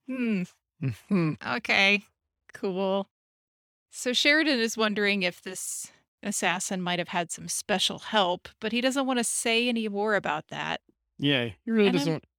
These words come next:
Speaker 2: He wants to allude to knowing more than he does, but doesn't wanna actually own up to knowing more or demonstrate any intelligence.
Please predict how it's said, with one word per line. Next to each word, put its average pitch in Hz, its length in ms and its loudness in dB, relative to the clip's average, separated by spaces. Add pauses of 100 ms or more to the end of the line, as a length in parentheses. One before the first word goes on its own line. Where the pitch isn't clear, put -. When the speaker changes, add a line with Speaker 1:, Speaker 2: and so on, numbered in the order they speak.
Speaker 2:
He 220 100 2
wants 269 240 4
to 233 120 4
allude 156 360 4
to 127 80 2
knowing 131 360 6
more 123 280 4
than 131 140 2
he 117 120 0
does, 117 500 2
but 123 120 -2
doesn't 156 200 6
wanna 151 160 2
actually 123 520 6
own 123 160 2
up 120 180 -2
to - 100 -4
knowing 117 420 4
more 139 260 6
or 123 80 0
demonstrate 113 520 0
any 101 220 0
intelligence. 98 720 -6